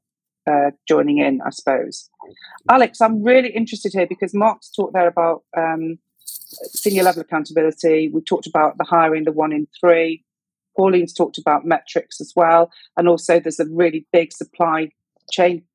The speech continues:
delivery model at Dentsu in terms of obviously spending clients' money. And I know one of your many areas of expertise is around supply chain diversity. Be really interested in your views as to how now in Black History Month,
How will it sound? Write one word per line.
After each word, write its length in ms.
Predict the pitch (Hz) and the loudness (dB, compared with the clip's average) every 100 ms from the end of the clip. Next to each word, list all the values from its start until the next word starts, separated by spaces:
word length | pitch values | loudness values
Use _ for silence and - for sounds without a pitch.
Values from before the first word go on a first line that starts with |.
| _ _ | _ _
delivery 380 | 170 175 175 175 | 0 0 2 2
model 460 | 175 175 185 180 165 | 2 0 0 -2 -2
at 160 | 175 | -4
Dentsu 460 | 180 165 - - 165 | -2 -2 -2 -4 -4
in 100 | 160 | -4
terms 320 | - 160 156 | -4 -4 -4
of 120 | 160 - _ - | -6 -6 _ -8
obviously 300 | - 160 147 | -8 -6 -10
spending 460 | - 170 160 151 156 | -2 -2 0 -4 -4
clients' 400 | 165 151 139 180 | -2 -2 -2 0
money. 460 | 170 156 143 - _ _ _ _ _ | 0 0 -2 -8 _ _ _ _ _
And 100 | 190 | 0
I 40 | 185 | 4
know 200 | 190 175 | 4 4
one 200 | 185 180 | 2 0
of 120 | 185 | -2
your 120 | 175 | -2
many 340 | 180 185 175 | 2 0 0
areas 380 | 160 156 160 160 | 0 0 -2 -4
of 80 | 165 | -6
expertise 840 | 160 - - - 175 165 160 - - | -6 -8 -12 -4 -2 0 -2 -4 -4
is 180 | 160 165 | -2 0
around 460 | 156 156 156 151 | -2 -2 -4 -6
supply 360 | - 175 180 175 | -8 -4 2 2
chain 280 | 175 170 160 | 0 -4 -2
diversity. 800 | 151 151 156 - - 151 - - - _ | -4 -2 -2 -4 -6 -6 -6 -12 -20 _
Be 100 | 202 | -2
really 280 | 196 233 233 | 4 4 4
interested 300 | 202 196 - 196 | 0 -6 -6 -4
in 40 | |
your 140 | 185 175 | -2 0
views 280 | 185 180 | 0 -2
as 100 | 170 | -6
to 100 | - - | -12 -4
how 360 | 185 180 175 - _ _ _ | 0 2 0 -2 _ _ _
now 280 | 190 196 185 | -2 2 2
in 100 | 180 | 0
Black 200 | 175 165 - | 0 -2 -2
History 340 | 240 - 196 | -6 -2 -2
Month, 280 | 165 143 | 0 -2